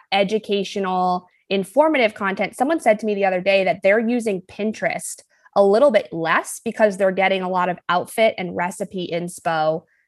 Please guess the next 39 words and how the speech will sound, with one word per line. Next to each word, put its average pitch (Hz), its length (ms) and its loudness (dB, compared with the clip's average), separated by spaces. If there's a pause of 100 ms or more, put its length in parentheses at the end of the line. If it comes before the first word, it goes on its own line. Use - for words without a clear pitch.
via 185 300 4
their 170 160 0
TikTok - 600 -6
For 175 180 0
You 160 160 -4
page. - 480 -8 (500)
So - 120 2
yeah, 262 140 8
I 220 40 4
mean, 214 120 2
the 214 140 2
al-, 220 280 4
the, 208 120 2
the, 208 320 -2
I 208 80 2
think 277 180 -2
the 240 100 0
success 190 460 -2
of 180 80 -2
the 175 80 -4
platform 180 480 -6
really 175 220 -2
boils 170 360 -2
down 165 340 -4
to 180 100 -10
the 170 120 -6
algorithm. 190 640 0
And 185 80 -2
I 180 100 -2
think 180 220 -10
it's 180 160 -6
something 170 400 -8
that 165 300 0 (240)
not 190 200 0
only 190 180 -2
makes 175 300 -4
it 175 100 -2
an 170 140 -6
incredible 170 1040 0